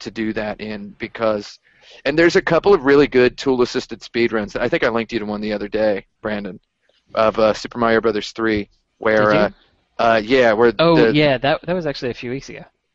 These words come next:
Speaker 1: Yeah, a few weeks ago. Yeah, yeah. So there's, like, a guy, I mean, he warps to World eight, but then he has to play through all the levels in World eight, and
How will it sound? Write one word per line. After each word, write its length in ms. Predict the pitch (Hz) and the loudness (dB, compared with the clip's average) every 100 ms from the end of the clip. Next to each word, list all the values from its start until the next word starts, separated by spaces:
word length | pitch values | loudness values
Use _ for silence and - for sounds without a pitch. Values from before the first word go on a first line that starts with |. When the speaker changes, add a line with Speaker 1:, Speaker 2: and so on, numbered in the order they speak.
| _ | _
Speaker 1:
Yeah, 240 | 139 135 107 | -2 0 0
a 40 | |
few 200 | - 143 | 0 0
weeks 180 | 127 135 | 0 -2
ago. 260 | 147 165 170 | 0 0 2
Yeah, 220 | 175 139 | 2 2
yeah. 140 | 131 143 | 4 2
So 200 | - 156 | 2 2
there's, 240 | 156 151 | 2 0
like, 220 | 160 - 147 | 0 -2 -4
a 80 | |
guy, 460 | 139 139 143 139 120 _ _ | 0 2 4 2 0 _ _
I 40 | 156 | -4
mean, 160 | 170 | -4
he 120 | 143 160 | -4 -6
warps 460 | 127 151 - - | 2 4 2 -4
to 100 | 139 | -4
World 320 | 120 123 117 | 0 2 2
eight, 220 | 117 110 - | 0 -2 -6
but 100 | 113 | -10
then 200 | 113 110 | -8 -10
he 160 | 107 117 | -12 -12
has 340 | - 113 - | -8 -8 -8
to 80 | 117 | -12
play 240 | - 123 | -6 -6
through 260 | 117 113 107 | -4 -6 -6
all 120 | 104 | -6
the 80 | 101 | -6
levels 380 | 107 110 104 104 | -4 -4 -6 -12
in 100 | 104 | -14
World 260 | 101 95 | -14 -12
eight, 220 | 104 101 101 | -14 -16 -16
and 180 | 104 | -18